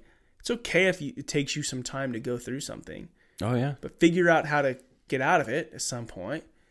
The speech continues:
Speaker 1: and then share it with somebody so that they could grow.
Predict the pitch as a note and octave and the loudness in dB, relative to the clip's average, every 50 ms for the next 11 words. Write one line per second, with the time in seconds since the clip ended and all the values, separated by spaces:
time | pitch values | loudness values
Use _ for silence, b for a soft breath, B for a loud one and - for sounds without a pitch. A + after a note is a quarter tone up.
0 | _ _ _ - D3 D3+ D#3 D3+ C#3+ - - - - F3 G3+ F#3+ D3+ - - A#2 | _ _ _ -6 0 2 2 2 2 2 0 2 4 4 4 6 4 2 2 -2
1 | A2+ - - B2 B2 B2+ C3+ D3 E3 E3 - - D#3 D3 D3 C#3+ C#3+ D3+ D#3+ E3+ | -6 -4 -4 -4 -2 -2 0 0 0 -2 -2 -2 -4 -4 -4 -2 0 2 2 2
2 | D#3+ D3 C3 - C3 B2 A#2 A2+ G2+ F2+ A2 | 0 -4 -8 -4 -2 0 0 0 0 -2 -4